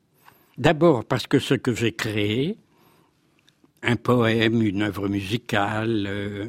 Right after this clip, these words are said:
un texte, euh, une chorégraphie, ce que j'ai créé me donne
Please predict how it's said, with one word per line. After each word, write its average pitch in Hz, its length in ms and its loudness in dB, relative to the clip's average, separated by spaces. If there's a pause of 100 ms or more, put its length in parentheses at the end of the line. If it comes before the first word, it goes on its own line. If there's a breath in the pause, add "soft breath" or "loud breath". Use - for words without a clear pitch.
un 117 200 -2
texte, 117 920 -4
euh, 104 300 -6
une 104 200 -4
chorégraphie, 127 880 -2 (440 loud breath)
ce - 180 4
que 175 240 8
j'ai 139 200 4
créé 165 640 4 (460 loud breath)
me 170 200 8
donne 139 360 8